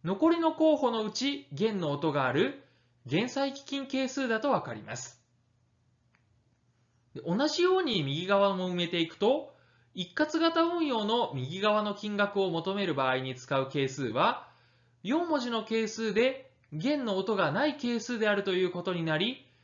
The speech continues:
集荷係数だとわかります。また、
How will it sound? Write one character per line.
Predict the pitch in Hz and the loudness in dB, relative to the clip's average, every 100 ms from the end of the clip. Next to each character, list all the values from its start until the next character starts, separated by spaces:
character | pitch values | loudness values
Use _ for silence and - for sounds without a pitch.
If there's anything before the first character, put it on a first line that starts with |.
| _ - | _ -12
集 | - 254 | -4 -2
荷 | 285 302 | 2 2
係 | 302 302 | 4 0
数 | 294 302 | 0 -2
だ | 247 | 0
と | 247 | 2
わ | 262 170 | 2 0
か | 113 | -4
り | 104 | -4
ま | 120 | -6
す。 | - - _ _ _ _ _ _ _ _ _ _ | -6 -12 _ _ _ _ _ _ _ _ _ _
ま | 160 208 | -2 2
た、 | 220 220 220 | 4 4 0